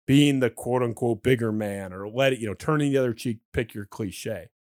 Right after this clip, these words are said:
was in the wake of the tunnel incident you just mentioned. And I don't wanna get into the deep dive of the incident itself, but sort of the aftermath and the fallout.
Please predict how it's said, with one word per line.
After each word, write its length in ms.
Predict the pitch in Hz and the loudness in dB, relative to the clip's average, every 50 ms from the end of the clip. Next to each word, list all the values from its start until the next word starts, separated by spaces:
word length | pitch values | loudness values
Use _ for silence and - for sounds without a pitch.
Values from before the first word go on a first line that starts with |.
| _ _ _ _ _ | _ _ _ _ _
was 460 | - 123 131 160 175 175 170 156 127 - | -6 2 4 6 6 6 4 2 -2 -2
in 240 | - 160 151 147 | -2 0 0 2
the 80 | 139 131 | 2 2
wake 320 | 127 139 139 131 123 - | 2 2 2 2 0 -2
of 300 | 127 117 117 113 101 98 | -4 -4 -4 -4 -6 -8
the 60 | 107 104 | -12 -12
tunnel 360 | - - 127 117 107 107 107 | -8 -6 -4 -4 -4 -6 -8
incident 400 | 104 107 - - 104 98 95 87 | -10 -10 -10 -10 -10 -10 -10 -10
you 80 | 101 | -12
just 200 | 95 98 92 - | -12 -12 -14 -12
mentioned. 440 | - 95 92 87 - - 82 - - - | -12 -12 -12 -12 -14 -20 -20 -20 -16 -8
And 100 | 107 127 | -2 2
I 80 | 156 | 2
don't 140 | 180 214 208 | 2 4 2
wanna 200 | 208 202 190 165 | 2 0 0 0
get 200 | 139 139 156 160 | -2 -2 -4 -4
into 160 | 147 127 - | -6 -8 -8
the 120 | 139 120 110 | -6 -8 -8
deep 300 | 107 - 127 131 131 - | -6 -6 -6 -6 -2 0
dive 220 | 135 127 131 127 | 2 2 2 2
of 200 | 123 120 110 107 - _ | 0 -2 -4 -8 -10 _
the 160 | 123 123 135 | -6 -2 -2
incident 360 | 139 139 - 139 127 127 120 | -2 -2 -2 -2 -2 -2 -2
itself, 440 | 110 107 - - - 131 123 110 110 - | -4 -4 -4 -2 0 0 2 0 0 -2
but 220 | 117 110 - - | -8 -10 -8 -6
sort 140 | - 160 151 | -4 -4 -2
of 40 | 131 | -2
the 180 | 127 123 - | -4 -6 -4
aftermath 520 | 143 139 139 139 - - 135 131 123 117 - | -2 0 0 -2 -2 -4 -4 -4 -4 -4 -6
and 100 | 123 104 | -8 -10
the 60 | 98 | -10
fallout. 580 | - - 127 117 117 113 107 98 92 92 - | -6 -4 0 2 2 2 2 0 -2 -6 -10